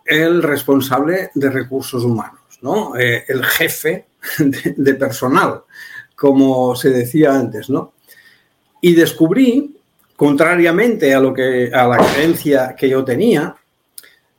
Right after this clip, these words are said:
que el trato con la gente se me daba bien, ¿vale? Entonces, eh, ya en la primera empresa que estuve, en esa que comentaba, pues me di cuenta de que la gente me apreciaba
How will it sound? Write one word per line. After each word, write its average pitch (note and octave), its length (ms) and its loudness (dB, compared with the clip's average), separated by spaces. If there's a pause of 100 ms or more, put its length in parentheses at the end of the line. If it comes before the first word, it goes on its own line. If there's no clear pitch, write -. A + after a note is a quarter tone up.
(120)
que D#3+ 360 2
el C#3 180 2
trato G#3+ 300 0
con G#3 120 4
la F#3+ 120 2
gente F#3 340 -4
se E3 140 -4
me C3 140 0
daba A#2 260 -4
bien, - 180 -18 (640)
¿vale? E3 260 -8
Entonces, E3 680 0 (600)
eh, B2 320 -2
ya D#3+ 300 0
en C#3+ 120 -2
la C3+ 120 -4
primera C#3 300 2
empresa C3 340 -2
que C3+ 80 -4
estuve, G3+ 500 0
en B2 120 -8
esa A#2 240 -6
que A#2 160 -10
comentaba, D3 760 -4 (480)
pues C#3+ 200 2
me D#3 140 4
di G#3 120 -6
cuenta A3 720 -2 (480)
de C#3 180 0
que C#3+ 80 0
la C#3 140 2
gente E3+ 260 0
me G3 100 2
apreciaba C#3 600 -2